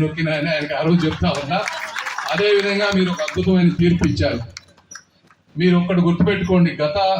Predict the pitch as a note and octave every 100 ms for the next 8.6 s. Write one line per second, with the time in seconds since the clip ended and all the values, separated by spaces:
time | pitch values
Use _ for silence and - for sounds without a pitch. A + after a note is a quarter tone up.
0 | F#3+ D#3 D3 D#3+ F3 E3+ E3 F3 F3+ F#3
1 | F#3 F#3 E3 D#3+ F3 F3 F3 F3 F3 -
2 | E3 E3+ F3+ E3 D#3 E3 - E3+ G3 G#3+
3 | - - _ _ _ _ _ E3 G3 G3
4 | F#3 F3+ F3 E3+ E3 E3 D#3 D#3 D#3 D#3+
5 | F3 F3 G3+ G3+ A3 G#3 G#3 G3+ G3 F#3
6 | F3 E3 C#3 B2 - _ - - F3 G3+
7 | G#3 G3+ G3 G3+ F#3 F3 F3+ F3 F#3 F3+
8 | F3 D#3+ D#3 - F3